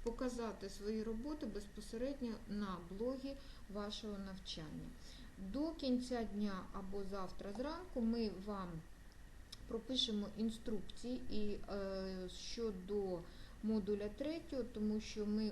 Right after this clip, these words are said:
вже безпосередньо переходимо до формування навчального проєкту, і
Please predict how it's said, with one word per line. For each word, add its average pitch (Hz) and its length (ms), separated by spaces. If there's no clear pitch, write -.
вже 196 240
безпосередньо 196 880
переходимо 190 760
до 190 60
формування 190 840
навчального 180 600
проєкту, 254 460
і 214 240